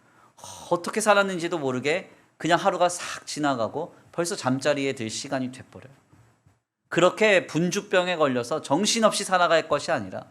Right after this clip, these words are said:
하루하루의 삶의 잠깐의 순간이라도,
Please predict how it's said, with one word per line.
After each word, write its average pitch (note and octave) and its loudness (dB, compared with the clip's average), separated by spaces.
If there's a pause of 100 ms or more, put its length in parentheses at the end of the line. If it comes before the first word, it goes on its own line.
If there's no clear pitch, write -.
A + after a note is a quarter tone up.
(340)
하루하루의 G3 8
삶의 F3 0
잠깐의 G3+ 2
순간이라도, D#3 -2